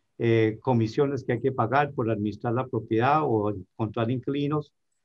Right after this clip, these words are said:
todo eso son deducibles. Y generalmente, si, si el inversionista tiene hipoteca también, termina, eh, con una pequeña pérdida.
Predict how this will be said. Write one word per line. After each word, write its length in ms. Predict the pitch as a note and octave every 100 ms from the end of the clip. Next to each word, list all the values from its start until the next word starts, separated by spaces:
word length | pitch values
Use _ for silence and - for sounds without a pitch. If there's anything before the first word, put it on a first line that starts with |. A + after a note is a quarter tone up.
| _ -
todo 140 | D#3+
eso 200 | E3+ E3
son 220 | F3 F3+ E3+
deducibles. 760 | F3+ F3 F3 D#3+ C#3+ F3 - _ _ _ _ _ _ _ -
Y 560 | D3 C#3 C3+ B2 B2 _
generalmente, 720 | - D#3 E3 G3 G#3+ G#3+ E3+ C3
si, 380 | - B2+ C3 -
si 140 | C#3+ C3+
el 200 | A#2 - _ _ -
inversionista 760 | E3 C#3 C3 D3 D3+ E3+ F#3+ F#3
tiene 240 | F3 E3+
hipoteca 580 | E3+ C#3 C3 D3+ D3 C3+
también, 460 | D#3 D3+ D3 D3+
termina, 580 | D3 B2 A#2+ C3 C#3+ D3+ - _ _ _ _ _ _ -
eh, 260 | C3+ C3
con 200 | B2+ C3
una 200 | C3+ D3+
pequeña 400 | D3+ B2 B2+ B2+
pérdida. 420 | C3 A#2+ G#2 E2+